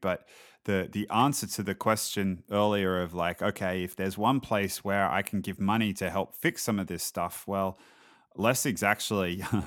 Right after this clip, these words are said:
<laughs> he's working inside the system to try and reform it rather than just going at it from the outside. And he actually launched a super pac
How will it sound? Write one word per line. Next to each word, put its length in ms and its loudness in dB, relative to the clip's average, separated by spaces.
<laughs> 340 -18
he's 280 4
working 380 4
inside 400 2
the 80 -4
system 400 -4
to 120 -8
try 280 0
and 100 -2
reform 380 0
it 100 -2
rather 300 0
than 220 -4
just 180 -6
going 340 -2
at 120 -2
it 100 -6
from 160 -4
the 100 -2
outside. 480 2
And 140 0
he 80 0
actually 460 0
launched 480 -2
a 40 -4
super 360 -2
pac 440 -4